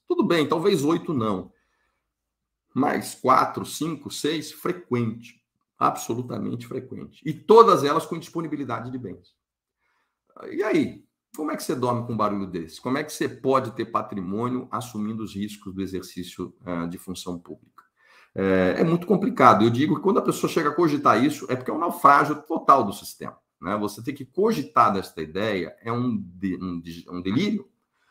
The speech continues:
mas, infelizmente, ela tem que ser cogitada. Pois bem, eu teria ainda muitas outras coisas a, a ponderar com vocês, mas seriam essas a-, as reflexões, as provocações também que,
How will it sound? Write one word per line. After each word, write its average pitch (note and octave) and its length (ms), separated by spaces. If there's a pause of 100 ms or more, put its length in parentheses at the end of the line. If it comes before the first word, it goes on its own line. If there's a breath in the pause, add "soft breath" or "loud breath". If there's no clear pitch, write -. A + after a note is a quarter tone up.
(120)
mas, F2 320
infelizmente, A#2+ 960 (240)
ela F2+ 160
tem F#2 160
que F#2+ 80
ser - 120
cogitada. A2+ 520 (540 loud breath)
Pois A#3+ 160
bem, D3+ 180
eu F3+ 80
teria G3+ 260
ainda F#3+ 180
muitas F#3+ 320
outras E3+ 280
coisas G2 460
a, E2+ 520 (200)
a G#2 120
ponderar G2+ 460
com A2 120
vocês, C#3+ 680 (180)
mas B2 240
seriam D3+ 360
essas B2+ 360
a-, G2+ 180
as G#2 200
reflexões, G#2 500
as A#2+ 120
provocações B2+ 800
também G#2+ 300
que, F2 280